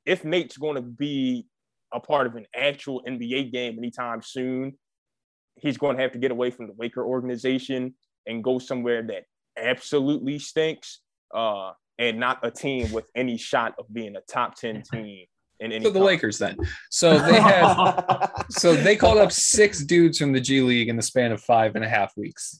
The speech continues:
Speaker 3: this year. So that's probably what I'm thinking of. There was, like,
Speaker 4: Okay.
Speaker 3: that stretch where they were just
Speaker 4: I thought
Speaker 3: like,
Speaker 4: it was the year before.
Speaker 3: it was a turnstile between November sixteenth of twenty twenty-one, December thirty-first. They called up six dudes.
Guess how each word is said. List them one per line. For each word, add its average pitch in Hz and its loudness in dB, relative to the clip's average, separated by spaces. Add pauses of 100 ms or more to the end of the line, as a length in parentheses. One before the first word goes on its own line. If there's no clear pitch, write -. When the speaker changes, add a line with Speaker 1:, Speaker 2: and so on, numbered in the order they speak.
Speaker 3:
this - -8
year. 175 -6
So 120 -4
that's 147 4
probably 139 4
what 123 2
I'm 117 0
thinking 120 2
of. 120 4
There 120 4
was, 131 6
like, 120 4
Speaker 4:
Okay. 113 2
Speaker 3:
that 110 0
stretch 104 0
where 107 -2
they 104 0
were 104 0
just 104 -4
Speaker 4:
I - -2
thought - 2
Speaker 3:
like, 160 6
Speaker 4:
it 147 6
was 117 -2
the 113 -2
year 107 0
before. 92 -8 (140)
Speaker 3:
it 123 -2
was 120 -4
a 117 0
turnstile 143 4
between 127 0
November 131 2
sixteenth 131 -2
of 123 -2
twenty 123 -2
twenty-one, 113 -2
December 117 -2
thirty-first. 104 -4
They 104 -6
called 98 -2
up - -10
six - -6
dudes. - -14